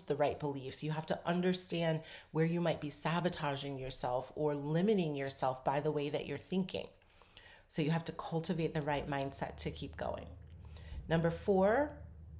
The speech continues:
is you have to take action steps that move you in the right direction. You have to be clear about that. Like, every day,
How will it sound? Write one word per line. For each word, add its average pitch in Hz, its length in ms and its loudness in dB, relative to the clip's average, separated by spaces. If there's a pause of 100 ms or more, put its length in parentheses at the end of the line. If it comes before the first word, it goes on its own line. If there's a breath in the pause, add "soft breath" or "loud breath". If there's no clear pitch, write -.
(180)
is 180 140 2
you 190 100 6
have 165 280 2
to 156 120 -2
take 175 500 0
action 165 400 0
steps 180 320 -2
that - 200 0
move 147 340 -2
you 185 320 0
in 143 400 0
the 143 100 -2
right 127 440 0
direction. - 580 -4 (560 loud breath)
You 180 140 2
have 190 260 0
to 262 100 -2
be 208 240 -2
clear 175 380 0
about 123 220 -2
that. - 140 0
Like, 127 280 -2
every 190 440 4
day, 151 640 0